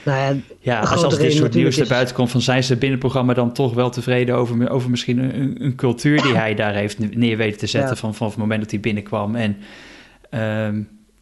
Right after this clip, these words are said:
Speaker 2: ja, wat hij daar op die manier voor die universiteit toch betekend heeft. Misschien ook in recruitment, et cetera. Wat ze, waarvan
Speaker 1: Ja, en
Speaker 2: ze misschien denken, ja, ja, kunnen we
Speaker 1: en
Speaker 2: dat
Speaker 1: de grote
Speaker 2: wel
Speaker 1: reden
Speaker 2: vergeten?
Speaker 1: is, is natuurlijk ook dat,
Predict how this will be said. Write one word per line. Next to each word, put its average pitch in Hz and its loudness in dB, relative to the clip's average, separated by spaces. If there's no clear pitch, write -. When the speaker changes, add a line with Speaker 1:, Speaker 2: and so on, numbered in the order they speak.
Speaker 2:
ja, 110 -2
wat 117 -2
hij 120 -2
daar 113 2
op 117 -6
die 131 0
manier 123 2
voor 110 0
die 113 -2
universiteit 104 -2
toch 123 -2
betekend 113 -4
heeft. 104 -2
Misschien 123 -2
ook 120 0
in 113 0
recruitment, 113 -2
et 101 -6
cetera. 101 -6
Wat 117 -2
ze, - -2
waarvan 110 0
Speaker 1:
Ja, - 2
en - 0
Speaker 2:
ze 113 2
misschien 110 -2
denken, 107 -2
ja, 110 -6
ja, - -8
kunnen 156 -2
we 104 -6
Speaker 1:
en - 2
Speaker 2:
dat - 4
Speaker 1:
de - 0
grote 156 2
Speaker 2:
wel 151 2
Speaker 1:
reden 147 2
Speaker 2:
vergeten? - -10
Speaker 1:
is, - -20
is - -2
natuurlijk 143 2
ook 143 2
dat, 143 -2